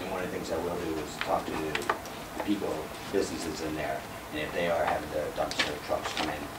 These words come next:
after that time, I will talk to them about, I think it would be more appropriate for them to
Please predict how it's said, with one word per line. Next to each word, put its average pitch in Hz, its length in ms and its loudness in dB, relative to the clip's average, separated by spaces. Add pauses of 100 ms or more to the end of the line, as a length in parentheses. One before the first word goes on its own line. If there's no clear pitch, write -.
after - 260 2
that - 160 0
time, - 200 0
I 71 120 -2
will - 240 -2
talk - 280 4
to - 80 -4
them 71 240 -4
about, - 320 2
I - 300 -8 (100)
think - 80 -2
it 78 60 -2
would 78 100 -2
be - 160 -4
more - 160 -2
appropriate - 400 -2
for - 160 -4
them 98 120 -4 (120)
to - 80 -4